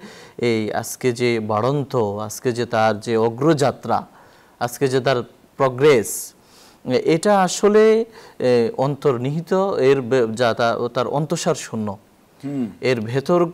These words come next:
Speaker 1: ভেতরগত দিকটা খুবই, এর কাঠামোটা খুবই দুর্বল, যদিও বাহ্যিকভাবে তার, আহ, চাকচিক্য এবং তার যে এই বাড়ন্ত, তার যে আস্ফালন,
Speaker 2: মোহ, আকর্ষণ,
Speaker 1: সেটা অনেক বেশি।
Speaker 2: হ্যাঁ, এটা দেখেন,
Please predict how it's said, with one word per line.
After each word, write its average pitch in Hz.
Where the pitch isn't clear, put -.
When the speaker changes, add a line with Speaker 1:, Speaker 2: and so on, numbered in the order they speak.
Speaker 1:
ভেতরগত 160
দিকটা 147
খুবই, 202
এর 127
কাঠামোটা 120
খুবই 131
দুর্বল, 123
যদিও 180
বাহ্যিকভাবে 147
তার, 127
আহ, 110
চাকচিক্য 120
এবং 110
তার 104
যে 110
এই 101
বাড়ন্ত, 117
তার 113
যে 110
আস্ফালন, 110
Speaker 2:
মোহ, 139
আকর্ষণ, 135
Speaker 1:
সেটা 147
অনেক 110
বেশি। 107
Speaker 2:
হ্যাঁ, 113
এটা 123
দেখেন, 147